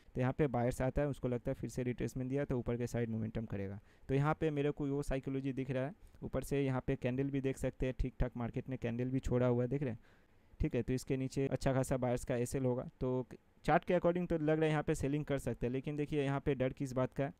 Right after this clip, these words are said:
एग्जैक्ट क्या कर रहा है देखिए, फ़ोर्टी फ़ाइव थाउजेंड का राउंड लेवल के आसपास से रिजेक्शन ले रहा है, ठीक है। अब मार्केट देखिए यहाँ से जब गिरना शुरू करता है ना, तो बहुत बार क्या होता है, जैसे ही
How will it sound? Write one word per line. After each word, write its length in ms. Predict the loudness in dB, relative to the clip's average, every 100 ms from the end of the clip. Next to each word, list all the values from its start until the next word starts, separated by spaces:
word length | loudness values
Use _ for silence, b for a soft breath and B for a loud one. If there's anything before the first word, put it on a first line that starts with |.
| 0
एग्जैक्ट 320 | 6 6 6
क्या 140 | 4
कर 140 | 6 6
रहा 60 |
है 60 | 6
देखिए, 200 | 4 2
फ़ोर्टी 260 | 2 2 4
फ़ाइव 220 | 4 6
थाउजेंड 280 | 4 4 0
का 80 | 0
राउंड 280 | 2 4 4
लेवल 200 | 4 4
के 100 | 2
आसपास 300 | 0 2 0
से 100 | 2
रिजेक्शन 400 | 2 2 0 -4
ले 80 | -4
रहा 80 | 0
है, 60 |
ठीक 200 | 2 2
है। 80 | -2 b b -6
अब 100 | 0
मार्केट 300 | 2 4 4
देखिए 240 | 2 4 6
यहाँ 140 | 6
से 140 | 4 4
जब 160 | 6
गिरना 220 | 4 2 2
शुरू 220 | 0 2
करता 260 | 4 4
है 60 | 4
ना, 100 | 2
तो 120 | 2
बहुत 240 | 4 4 4
बार 120 | 2
क्या 160 | 4
होता 200 | 4 6
है, 60 | 4
जैसे 280 | 4 4 4
ही 460 | 6 4 2 -4